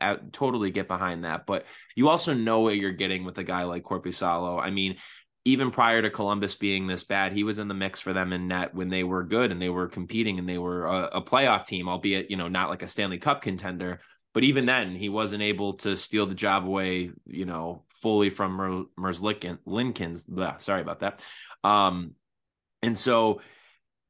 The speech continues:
yeah, I mean, what do you, you know, it's, it's kinda like, what do you expect? Like, yes, he did have a good start to the series, but at the same time, y-, you had to think that Korpisalo just, that the wheels were gonna come off because he's just not that guy.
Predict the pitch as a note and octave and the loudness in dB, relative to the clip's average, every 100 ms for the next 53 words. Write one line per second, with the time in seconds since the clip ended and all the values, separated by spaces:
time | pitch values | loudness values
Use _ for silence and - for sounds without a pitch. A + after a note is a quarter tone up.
0 | _ _ - C#3+ C3 F#2 A#2+ A#2+ A#2+ C3+ | _ _ -2 2 4 4 4 2 2 2
1 | C#3+ C#3 C3 G#2 A2+ G2+ A2 A2 - G#2+ | 2 2 0 -2 -8 -2 -2 -2 -4 -2
2 | A#2+ A#2 G#2+ A2+ A2 G2+ B2 G#2 F#2+ F#2 | 0 0 2 2 2 2 -2 0 0 0
3 | G#2 - F#2+ G#2+ A2 G2+ G2+ G2 G#2+ G2+ | 0 -2 -2 0 0 0 -4 -2 0 0
4 | G2 F#2 - G#2+ G#2+ G2+ F#2+ G2 E2 F#2+ | -4 -6 -2 0 2 0 -2 -10 -4 0
5 | F2+ E2 _ _ - - - G2+ F#2+ G#2+ | 0 -2 _ _ -8 -4 -2 0 -2 2
6 | G2 F#2+ F#2+ F#2 F2+ E2+ - F#2 F#2 F2+ | 4 4 2 0 -6 -10 -8 -6 -4 -2
7 | G2 G#2+ G#2 G2 F#2 - G2 F2+ - F2+ | -2 2 2 0 -4 -4 -4 -4 -6 -4
8 | - G2 F#2 - F2+ F2+ F2 E2+ F2 - | -2 -2 0 2 2 2 -2 -4 -8 -8
9 | - - _ - - A#2 D3 D#3+ D#3+ E3+ | -10 -16 _ -14 -4 2 6 8 8 6
10 | D3 C#3+ D3+ D3 D3 C#3 - F#2+ G#2+ G2 | 4 2 0 2 4 4 2 -6 -6 -6
11 | G#2 G#2 G2 G#2 G2+ G2+ F#2+ F2 G2+ G2+ | -6 -4 -2 2 2 2 0 0 0 0
12 | D#2 | -2